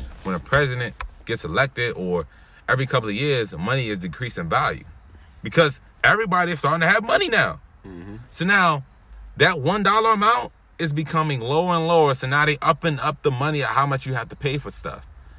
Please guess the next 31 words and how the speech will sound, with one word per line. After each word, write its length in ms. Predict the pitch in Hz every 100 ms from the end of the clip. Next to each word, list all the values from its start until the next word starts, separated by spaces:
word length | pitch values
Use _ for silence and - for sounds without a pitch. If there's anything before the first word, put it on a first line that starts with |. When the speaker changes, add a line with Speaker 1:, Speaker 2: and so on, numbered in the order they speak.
| - - - - -
Speaker 1:
Back 240 | - 151 110
then, 380 | 156 185 127 95 - - -
two 160 | 160
thousand 340 | 156 160 147 131
and 80 |
five 380 | 131 165 156 123
or 60 | 113
two 160 | 160 147
thousand 300 | 147 135 110
and 80 |
six, 300 | - 165 139
when 160 | 120 104
bag 300 | 92 143 127
of 80 | 113
chips 220 | 156 143
was 100 | 104
a 60 | 101
fucking 340 | 147 135 98
twenty-five, 580 | 135 139 127 110 - -
twenty-five 500 | - 143 131 110 92
cent. 200 | 156 - - -
For 100 | 120
a 40 | 101
big-ass 440 | 156 185 170 170
bag 260 | 180 202 180
they 80 | 175
got 200 | 175 170
now 240 | 214 196
was 140 | 165 -
twenty-five 500 | 190 180 165 160 156
cent. 240 | 202 185